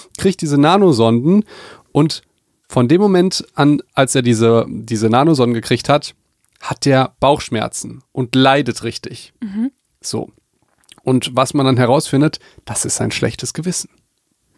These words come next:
Speaker 2: Ach so.
Speaker 1: Das hatte er vorher nicht. Der hat halt Menschen umgebracht ohne ein Gewissen.
Speaker 2: Mhm.
Speaker 1: So. Und die Idee und die Theorie ist jetzt dahinter, dass das Gewissen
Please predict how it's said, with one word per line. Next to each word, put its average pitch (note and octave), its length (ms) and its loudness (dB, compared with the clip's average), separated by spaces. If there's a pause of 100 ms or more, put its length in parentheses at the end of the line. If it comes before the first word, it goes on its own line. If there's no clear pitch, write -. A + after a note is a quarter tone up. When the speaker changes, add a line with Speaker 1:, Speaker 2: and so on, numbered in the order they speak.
Speaker 2:
Ach A#3 120 -2
so. C#4+ 460 2
Speaker 1:
Das - 240 -2
hatte A#3+ 220 0
er F#3+ 140 2
vorher A2+ 340 2
nicht. - 440 -2 (300)
Der C#3+ 60 2
hat C3+ 100 0
halt D3+ 160 2
Menschen D#3 380 2
umgebracht F#3 680 2 (240)
ohne D#3 360 4
ein C#3+ 160 2
Gewissen. D#3 500 0 (720)
Speaker 2:
Mhm. A3+ 240 -2
Speaker 1:
So. B3+ 280 2 (440)
Und C3+ 420 0 (140)
die C#3+ 200 -4
Idee F3 420 2
und B2+ 140 -2
die A#2+ 80 -4
Theorie C3 500 2
ist F#3 120 0
jetzt - 240 -2
dahinter, B2+ 540 2 (340)
dass - 400 -2 (380)
das - 380 -2 (100)
Gewissen G3 680 2